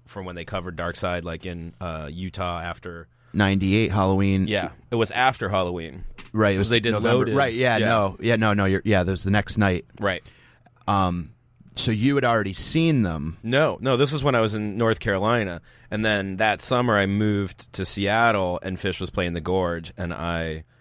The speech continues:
Speaker 2: Oh.
Speaker 1: begged and pleaded to go.
Speaker 2: Gotcha.
Speaker 1: So I'd been, you know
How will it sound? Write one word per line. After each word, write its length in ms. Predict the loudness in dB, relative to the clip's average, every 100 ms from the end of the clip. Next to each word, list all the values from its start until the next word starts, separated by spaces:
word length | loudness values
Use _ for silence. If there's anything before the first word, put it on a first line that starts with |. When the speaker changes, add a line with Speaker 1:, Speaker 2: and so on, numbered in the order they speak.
| _
Speaker 2:
Oh. 320 | 2 2 2 0
Speaker 1:
begged 300 | 4 4 2
and 140 | -2
pleaded 520 | 0 0 0 -4 -8 -16 -10
to 80 | -6
go. 380 | -4 -6 -8 -6
Speaker 2:
Gotcha. 380 | -2 -2 -2 -6
Speaker 1:
So 100 | 0
I'd 160 | 2 2
been, 200 | -2 -8 -14 _ _ -6
you 120 | -4
know 180 | -4